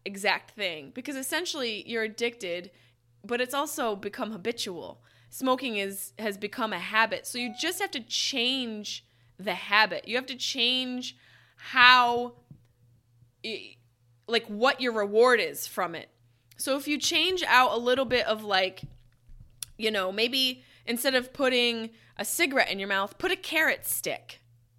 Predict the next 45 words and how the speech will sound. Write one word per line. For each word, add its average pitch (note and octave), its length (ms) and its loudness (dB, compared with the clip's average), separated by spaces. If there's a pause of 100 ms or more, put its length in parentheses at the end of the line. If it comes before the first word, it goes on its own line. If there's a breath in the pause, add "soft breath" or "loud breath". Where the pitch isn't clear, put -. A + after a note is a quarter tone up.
(100)
That E4+ 200 6
might C4+ 160 4
help. F#3+ 340 -4
I A#3 60 8
was F4 200 4
gonna F4+ 180 -2
say C4+ 240 0
a - 20 2
dick, G#3+ 300 -2
but A3 100 0
I A3+ 80 6
didn't B3+ 160 0
wanna G#3+ 220 0
be G3+ 160 -4
salacious F#3+ 760 -2 (260 loud breath)
because, B3 320 -2
uh, - 180 -8 (100)
honestly, C4 460 2
like, G3+ 320 0 (260 soft breath)
logistically, A#3 480 -2
you G#3 60 -4
can't A3 240 -2
just, F#3+ 160 -6
like, F3+ 240 -8 (160)
put A3+ 120 -6
a G3 60 -4
dick G3 200 -6
in G3 40 -8
your G3 80 -6
mouth G3+ 240 -2
every F#3+ 160 -4
time F#3+ 180 -6
you F#3+ 60 -6
wanna F#3 160 -4
have F3 80 -6
a F3 60 -10
cigarette. G#3+ 420 -4
Maybe F#4+ 160 0
you A4+ 120 2
can. A3 300 -2
If G3 120 -8
you A#3+ 60 -8
can, E4+ 360 0
try A3+ 280 2
it. B2+ 100 -6